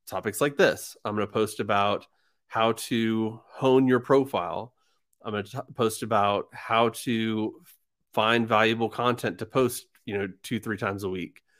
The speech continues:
And in that, I'm showing my network that this is something that I am an expert in, that I know how to do. And, you know, they're gonna see it in the feed. They may comment, they may not,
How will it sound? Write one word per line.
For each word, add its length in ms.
And 440
in 300
that, 460
I'm 180
showing 440
my 100
network 560
that 260
this 340
is 160
something 400
that 300
I 380
am 200
an 100
expert 420
in, 160
that 100
I 80
know 160
how 180
to 100
do. 340
And, 500
you 120
know, 80
they're 180
gonna 160
see 240
it 20
in 120
the 80
feed. 640
They 160
may 140
comment, 440
they 100
may 180
not, 420